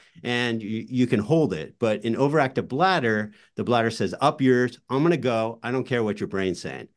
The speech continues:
And some guys leak, or they gotta run, or you see that guy, you know, who's, like, h-, h-, knocking your, throwing elbows, and you got, you know, into the toilet. So there are medicines, and then there's, like, a bladder, basically a pacemaker. It affects that neurologic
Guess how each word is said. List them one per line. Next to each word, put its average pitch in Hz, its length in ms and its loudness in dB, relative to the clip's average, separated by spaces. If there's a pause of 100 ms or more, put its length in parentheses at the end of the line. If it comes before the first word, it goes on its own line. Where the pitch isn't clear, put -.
And 104 160 4
some 104 220 2
guys 107 240 4
leak, 175 200 6
or 82 120 -2
they 80 100 -4
gotta 120 180 2
run, 120 280 4
or 82 60 -2
you 80 60 -6
see 113 200 -6
that 101 200 0
guy, 113 360 0 (320)
you 101 100 0
know, 90 140 0
who's, 90 280 -4
like, 87 220 -2
h-, - 640 -6
h-, 101 80 -8
knocking 113 420 4
your, 101 160 4
throwing 123 380 2
elbows, 104 500 2
and 80 240 -12 (240)
you 104 100 0
got, 98 220 2
you 95 220 2
know, 78 140 -4
into - 280 -4
the 87 140 0
toilet. 127 520 2 (320)
So 123 760 4
there 123 280 -2
are 120 280 2
medicines, 113 580 -2
and 113 160 0
then 131 80 2
there's, 139 240 -2
like, 143 200 -4
a 139 60 -2
bladder, 107 500 -2 (400)
basically 135 440 0
a 90 80 -2
pacemaker. 104 560 -2
It 82 140 -6
affects 135 500 -2
that 120 240 2
neurologic 110 1000 2